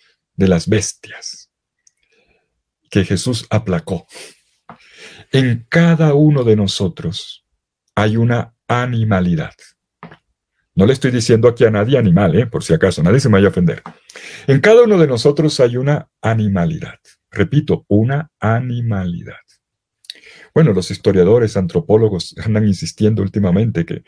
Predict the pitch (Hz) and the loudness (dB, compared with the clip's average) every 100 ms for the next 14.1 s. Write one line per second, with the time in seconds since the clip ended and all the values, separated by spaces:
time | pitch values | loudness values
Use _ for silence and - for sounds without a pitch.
0 | - - - 107 104 117 117 107 107 92 | -20 -20 -2 2 2 2 0 2 0 0
1 | 123 123 117 98 92 98 87 110 - 95 | -2 -2 -2 -4 -2 -2 -2 -6 -2 0
2 | 98 107 107 107 104 98 85 85 90 113 | 0 0 -2 -2 0 0 2 2 0 -2
3 | - - - - - - 160 226 185 139 | -4 -14 -20 -20 -6 2 6 6 4 0
4 | 113 104 110 85 85 127 127 123 127 107 | 0 0 0 0 2 2 2 2 2 2
5 | 92 90 85 82 113 80 71 120 120 _ | 2 0 0 0 0 0 -4 -6 -8 _
6 | _ _ _ _ _ _ - 95 - 107 | _ _ _ _ _ _ -10 -8 -2 0
7 | 92 85 98 95 107 101 107 107 104 98 | 2 2 2 2 2 0 0 0 0 0
8 | 90 87 82 107 101 87 85 - 98 - | -2 -2 0 0 0 -2 -4 -2 -2 -2
9 | 104 98 92 87 101 101 95 87 92 - | -2 0 2 2 0 0 -2 0 2 2
10 | 92 82 - 113 - - - - - 123 | 0 -6 -10 -12 -14 -20 -20 -10 -2 0
11 | 117 101 90 85 - - 82 78 - - | 0 0 -2 -4 -6 -2 0 0 -6 -10
12 | _ _ 104 107 117 131 180 - 85 82 | _ _ 2 4 4 4 2 2 2 2
13 | - - 117 110 110 95 95 90 - 139 | 0 -2 0 0 0 0 0 0 0 0
14 | 135 | 0